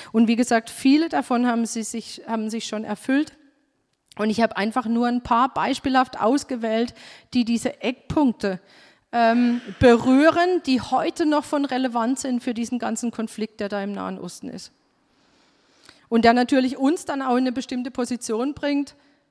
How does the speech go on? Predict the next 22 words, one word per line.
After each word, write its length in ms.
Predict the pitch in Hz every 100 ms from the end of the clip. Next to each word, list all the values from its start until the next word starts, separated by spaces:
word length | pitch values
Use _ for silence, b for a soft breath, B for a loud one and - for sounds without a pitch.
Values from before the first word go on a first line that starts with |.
| b _ _ _
an 220 | - 254 294
der 120 | 294
Seite 380 | - 247 262 294
Israels 580 | 240 - 262 233 233
zu 120 | - 226
stehen 360 | - 214 220
oder 220 | 202 202
eben 240 | 185 180 170
nicht. 240 | 165 - _ _ _ _ _ _ _ _ _ _ _ - B B
Und 120 | 240
ich 100 | 247
möchte 260 | 269 269 294
zurückschauen, 800 | - 254 403 - 285 240 269 359 - b b b b
wie 240 | 226 294 339
hat 220 | 339 330
das 140 | 302
Ganze 320 | - 254 277 277
denn 260 | 262 247
begonnen 500 | 262 - 247 294 320
mit 140 | 311 269
diesem 280 | 254 254
Land? 440 | 247 233 190 -